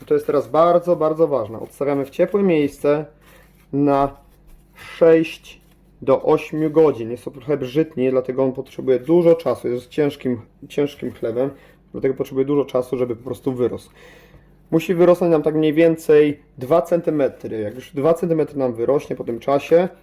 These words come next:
to znaczy, że jest gotowy do rock'n'rolla i wkładamy do go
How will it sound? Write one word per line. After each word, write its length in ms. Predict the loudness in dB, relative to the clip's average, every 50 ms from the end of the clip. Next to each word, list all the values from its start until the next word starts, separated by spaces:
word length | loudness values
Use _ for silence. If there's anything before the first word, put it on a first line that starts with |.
| _
to 100 | _ -4
znaczy, 240 | -4 -4 -4 -6 -2
że 100 | 0 0
jest 140 | -2 -2 -2
gotowy 400 | -4 -4 -2 -2 -2 -2 -2 0
do 140 | 2 2 2
rock'n'rolla 640 | 2 0 -2 -4 -4 0 0 2 2 2 2 0 -2 -6 -10 -20 _ _ -20 _ _ _ _ _ _ -4
i 260 | -2 -2 -2 -4 -6 -18
wkładamy 480 | -8 0 2 2 4 4 2 0 2
do 140 | 2 2 0
go 360 | 0 0 -2 -4 -4 -4 -10